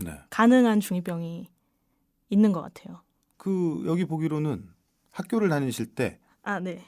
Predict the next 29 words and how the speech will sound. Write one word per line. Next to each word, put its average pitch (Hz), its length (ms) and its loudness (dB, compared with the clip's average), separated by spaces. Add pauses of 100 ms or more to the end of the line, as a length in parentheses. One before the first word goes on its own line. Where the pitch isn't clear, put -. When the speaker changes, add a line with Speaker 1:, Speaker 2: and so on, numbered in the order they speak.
(140)
Speaker 1:
코스-, - 400 -2
<laughs> - 0 -
코스프레를 220 640 0
하고 151 320 0
등교를 127 420 -4
한 117 120 -4
적이 98 180 -6
있다고. 82 540 -10
Speaker 2:
네, 214 220 0
초등학교 247 720 -4
때인데요. 190 460 -6 (680)
Speaker 1:
어, - 560 -4
초등학교 349 380 0
때는 269 240 0
귀엽지 202 300 0
않나요? 135 360 0 (320)
Speaker 2:
근데 302 480 4
친구가 403 460 4
한 285 140 0
명도 330 180 2
없어졌어요. 180 640 -12 (540)
Speaker 1:
이 156 360 -2
<laughs> 605 460 0
사건을 165 380 2
계기로? 110 440 -4
Speaker 2:
네. 233 420 2
Speaker 1:
누구를 190 420 2
코스프레 110 520 -8 (100)
해갔었는데요? 85 640 -14